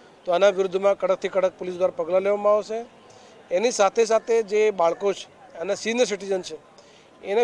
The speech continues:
વિશેષ પ્રકારની વ્યવસ્થા પૂરી પાડવા માટે અમારા તમામ અધિકારીઓને સૂચના આપવામાં આવેલી છે. એને કોઈ પણ પ્રકારની મુશ્કેલી નહીં પડે અને જે બાળકો છે, દાખલા તરીકે કોઈ બાળક ગુમ થઈ ગયો તો અમારો જે કંટ્રોલ રૂમ છે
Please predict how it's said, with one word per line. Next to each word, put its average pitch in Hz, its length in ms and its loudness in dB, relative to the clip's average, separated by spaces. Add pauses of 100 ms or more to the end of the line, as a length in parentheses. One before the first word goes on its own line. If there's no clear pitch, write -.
વિશેષ 226 300 -2
પ્રકારની 214 420 2
વ્યવસ્થા 202 420 0
પૂરી 196 260 0
પાડવા 196 280 4
માટે 202 220 0 (680)
અમારા 185 340 2
તમામ 190 320 2
અધિકારીઓને 196 500 -2
સૂચના 180 300 -4
આપવામાં 208 320 -2
આવેલી 214 220 -4
છે. 226 80 -4 (600)
એને 180 160 -4
કોઈ 185 160 -4
પણ 202 200 -6
પ્રકારની 196 380 -2
મુશ્કેલી 208 360 -2
નહીં 226 160 4
પડે 226 160 0 (680)
અને 202 260 0
જે 208 140 2
બાળકો 185 440 4
છે, 180 140 -6 (140)
દાખલા 175 280 0
તરીકે 202 180 -2
કોઈ 208 160 2
બાળક 190 180 4
ગુમ 196 200 -2
થઈ 202 200 0
ગયો 214 220 -2 (440)
તો - 60 -4
અમારો 202 220 6
જે 220 120 2
કંટ્રોલ 202 460 4
રૂમ 202 160 2
છે - 160 -14